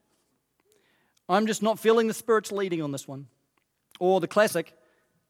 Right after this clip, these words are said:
"Let me pray about it." It's the best way to get out of a commitment. "Just let me pray about that." And you never come back to them. I think the point is that when we say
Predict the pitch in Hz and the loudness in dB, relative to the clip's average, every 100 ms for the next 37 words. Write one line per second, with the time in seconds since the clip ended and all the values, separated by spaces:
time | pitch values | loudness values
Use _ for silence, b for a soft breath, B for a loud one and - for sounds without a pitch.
0 | _ 143 147 143 143 131 120 117 _ _ | _ -6 -4 -4 -6 -6 -14 -18 _ _
1 | _ _ _ _ - - 123 208 208 208 | _ _ _ _ -18 -4 2 2 4 4
2 | 196 208 202 202 - 208 135 131 _ - | 6 4 4 2 -2 -4 -6 -10 _ -10
3 | 233 - 185 143 127 120 - _ _ _ | -8 -4 -4 -4 -8 -16 -20 _ _ _
4 | 143 143 147 160 165 147 131 131 120 _ | -6 -2 0 -2 -2 -4 -4 -10 -16 _
5 | b b b b b b b b - 175 | b b b b b b b b 4 6
6 | 233 214 220 226 208 196 151 175 185 190 | 6 4 2 4 4 2 0 0 0 2
7 | 180 - 180 165 156 147 | 2 2 4 4 2 -2